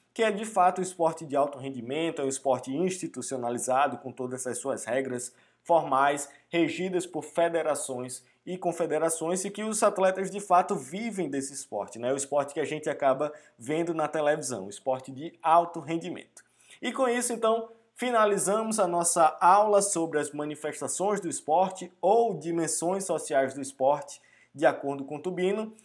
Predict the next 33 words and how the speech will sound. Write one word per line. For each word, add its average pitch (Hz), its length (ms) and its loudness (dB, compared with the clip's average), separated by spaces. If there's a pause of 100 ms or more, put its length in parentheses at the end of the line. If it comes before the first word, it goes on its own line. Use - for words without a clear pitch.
(140)
Qualquer 196 320 4
dúvida, 226 400 0
pode 208 300 4
entrar 202 180 2
em 190 60 2
contato 185 400 2
com 185 160 -2
a 175 60 2
gente, 147 340 -6
tanto 160 280 -6
pelo 135 220 -2
YouTube 196 480 -4
como 151 300 -6
pelo 139 260 0
nosso 127 380 -2
Instagram, 120 560 -4 (300)
arroba 180 560 4
concurso 170 600 -8
C 156 180 -4
D 175 160 2
Física, 202 600 -2 (200)
ou 233 260 4
pelo 214 240 0
nosso 196 280 -4
e-mail, 190 460 -2 (220)
contato 180 760 2
arroba 156 480 0
concurso 175 600 -6
C 165 180 -2
D 165 140 -2
Física 147 540 -4
ponto 165 340 -4
com. - 180 -16